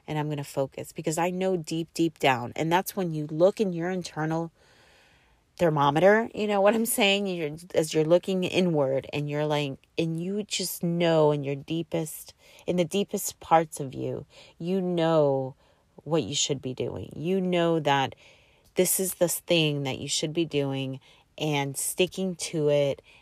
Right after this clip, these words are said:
and being okay about it. And that's what I mean by that, because there's some, so many times we'll talk ourselves out of something, but when you just go within and say, "You know what? No, no, no, no. I know that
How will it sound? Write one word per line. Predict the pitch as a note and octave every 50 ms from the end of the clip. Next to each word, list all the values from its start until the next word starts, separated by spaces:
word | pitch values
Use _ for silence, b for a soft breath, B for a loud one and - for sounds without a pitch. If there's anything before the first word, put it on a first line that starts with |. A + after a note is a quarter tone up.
| b b _
and | - D#3+ D#3+ D#3+ D3
being | E3 E3 E3+ F3+ F3+
okay | F#3 F3+ - - - E3+ D#3 D3 D3
about | C#3+ C3+ C3+ C3+ C3+ C3+ C#3
it. | C#3 - -
And | - D#3+ E3 E3+
that's | F3 F3+ E3 -
what | - E3+
I | E3
mean | D#3+ D#3 D3 C#3+ C#3+
by | C3 C3 C3
that, | - B2+ B2+ - -
because | D#3+ D#3 - D#3+ D3 C#3 -
there's | - E3+ F3 F3 -
some, | - - - F3+ F3 E3+ - -
so | - - F3
many | E3 E3 E3 E3 D3+
times | - - D#3 D3+ D3+ -
we'll | C#3+ C#3+
talk | - - - - D#3+ C#3 - -
ourselves | D3+ D3+ - - C#3+ C3+ - - _
out | - C3+ C#3 C#3+ D3 - -
of | D3+ D#3+ D#3 - _ _ _ _ _ _ -
something, | - - - C3 C3 C3+ C3+ - - D#3+ E3+ F#3 G3 G#3 G#3 B B B B B B B B B B B B B B B B B B B _ _
but | - F#3+ F3+
when | D3 D#3+ E3+ F3 E3+ E3
you | D#3+ E3+ D#3+
just | D3 - D#3+ D3+ - - - - _ _ _ _ _
go | - D#3+ D#3 E3+ F#3 F#3+ G3
within | G3 G3 G3+ G3 G3 - - - - - D#3+ D#3+ D#3 D3+ D3 C#3 C#3
and | A2 C#3+ D#3
say, | - - D#3+
"You | E3 E3+ G3
know | G3+ A3+ A3+
what? | A3 A3 A3+ A3+ A#3 A3+ G#3+
No, | F#3 F#3 F#3 F#3 F#3
no, | F3 E3+ E3
no, | D#3 D3+ C#3+ C3+
no. | C3 B2+ B2+ -
I | - - G3+ G3+
know | G3 F#3 F3+ E3+ E3+ E3 D#3+ D#3+ D#3+ D#3
that | C#3 C#3+ B2+ B2